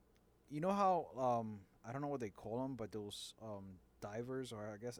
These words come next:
ex-, the, the people that do expeditions, and they drill, like, a hole into the snow, like in,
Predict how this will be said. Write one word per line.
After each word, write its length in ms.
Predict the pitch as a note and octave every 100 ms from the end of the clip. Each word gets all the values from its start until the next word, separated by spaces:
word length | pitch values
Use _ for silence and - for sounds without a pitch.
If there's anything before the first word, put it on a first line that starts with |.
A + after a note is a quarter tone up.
| A#2+
ex-, 100 | A2+ - A2
the, 140 | G#2
the 80 | G2
people 260 | - A2+ A#2+
that 180 | A#2+ A2
do 180 | A#2+
expeditions, 720 | A2+ - A2 G#2+ - A#2 A#2 A2+ - - - -
and 160 | G#2+ G2+
they 160 | G2+ - _ _ A2+ A2+
drill, 340 | A2+ B2+ B2+
like, 220 | C3 B2
a 60 | G#2
hole 320 | - G#2 A2+
into 220 | A#2+ A#2
the 100 | A2
snow, 420 | G2 - G#2 G2+ A#2
like 240 | A#2 G#2
in, 180 | G2+ F#2